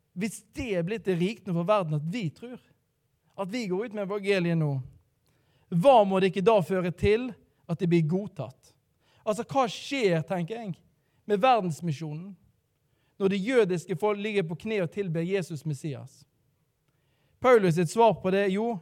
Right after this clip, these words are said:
liv av død. Og vet du hvor det begrepet henter fra? Esekiel trettisju. De døde som blir til liv.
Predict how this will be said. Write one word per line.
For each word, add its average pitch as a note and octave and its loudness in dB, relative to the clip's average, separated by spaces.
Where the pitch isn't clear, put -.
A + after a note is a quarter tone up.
liv F3+ 0
av C#3+ 2
død. C3 -2
Og G#3+ -8
vet A#3+ 2
du G#3+ -6
hvor G#3+ 2
det G#3 2
begrepet D#3+ 0
henter D#3 -2
fra? G3+ -10
Esekiel F#3 -4
trettisju. E3 -6
De A3 2
døde A#3 2
som F#3 -4
blir G#3+ -2
til F#3+ -2
liv. A3 -8